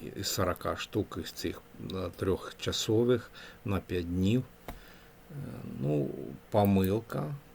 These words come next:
котра є, ну і все. Е, значить, потім ми їх перетворюємо в, значить, файли py, то есть класи. Е, де то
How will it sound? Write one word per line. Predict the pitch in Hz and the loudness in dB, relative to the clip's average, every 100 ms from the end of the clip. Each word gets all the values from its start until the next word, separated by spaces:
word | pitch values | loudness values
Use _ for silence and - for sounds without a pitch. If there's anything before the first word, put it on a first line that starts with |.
| - - - - | -20 -20 -12 -2
котра | 151 147 - | -2 0 -2
є, | 143 143 | 0 0
ну | 139 107 135 165 | 0 0 -2 0
і | - | -2
все. | 135 - 92 92 - - - - - - - - - - - - - - - - | -2 -2 -4 -6 -10 -20 -20 -20 -20 -20 -20 -20 -20 -20 -18 -18 -20 -20 -18 -8
Е, | - 90 92 | -4 -4 -2
значить, | 104 - 107 - - | -2 -2 -4 -4 -8
потім | - 165 143 110 104 | 6 6 6 4 6
ми | 113 | 6
їх | 98 - | 4 0
перетворюємо | 107 101 104 101 98 95 92 90 | -2 -2 0 2 4 2 2 -2
в, | 87 - - - - - | -4 -10 -20 -20 -16 -6
значить, | 104 90 - 90 | -4 -4 -6 -8
файли | - - 92 90 87 90 101 101 - | -8 -2 0 2 0 -2 -4 -6 0
py, | 143 156 143 | 2 2 -2
то | - | -4
есть | 131 - - | -4 -6 0
класи. | 135 135 - 127 - - - - - - - - | 2 2 0 -2 -4 -8 -12 -14 -14 -18 -14 -12
Е, | - - | -10 -8
де | 69 90 82 | -6 -6 -6
то | - | -8